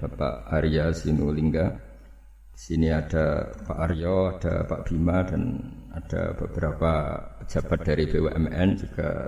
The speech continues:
teman-teman dari B U M N.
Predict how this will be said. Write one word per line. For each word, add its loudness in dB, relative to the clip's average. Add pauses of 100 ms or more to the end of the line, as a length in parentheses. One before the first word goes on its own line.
teman-teman 2
dari -2 (400)
B -2
U -4
M -2
N. 4